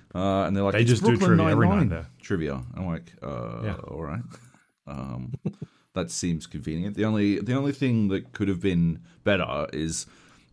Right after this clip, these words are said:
Speaker 1: just after our Brooklyn Nine-Nine rewatch, we rewatched What We Do in the Shadows.
Speaker 2: Okay.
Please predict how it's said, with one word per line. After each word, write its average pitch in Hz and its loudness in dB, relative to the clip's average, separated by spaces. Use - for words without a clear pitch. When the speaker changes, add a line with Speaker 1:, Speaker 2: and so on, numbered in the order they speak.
Speaker 1:
just - 0
after 67 -2
our 87 0
Brooklyn 85 0
Nine-Nine 78 -2
rewatch, 65 -6
we 78 -4
rewatched 76 -6
What 87 -2
We 78 -4
Do 80 -2
in 76 -4
the 76 -6
Shadows. - -8
Speaker 2:
Okay. 104 -2